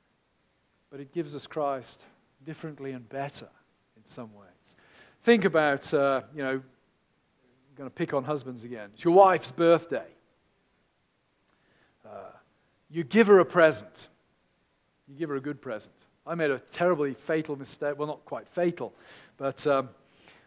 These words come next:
I was coming back from Brazil earlier this year,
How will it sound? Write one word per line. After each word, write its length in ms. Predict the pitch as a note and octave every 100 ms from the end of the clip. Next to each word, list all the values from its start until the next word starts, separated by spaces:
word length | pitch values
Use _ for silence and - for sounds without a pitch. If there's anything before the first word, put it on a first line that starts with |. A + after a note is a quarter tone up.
| -
I 120 | D#3+
was 180 | E3+ -
coming 220 | - G3
back 240 | F3 F3
from 180 | - D#3+
Brazil 600 | C#3+ D3 C3 E3+ D#3 C#3+
earlier 280 | C#3+ D3+ D3
this 240 | C3+ C#3 -
year, 320 | C#3+ C3+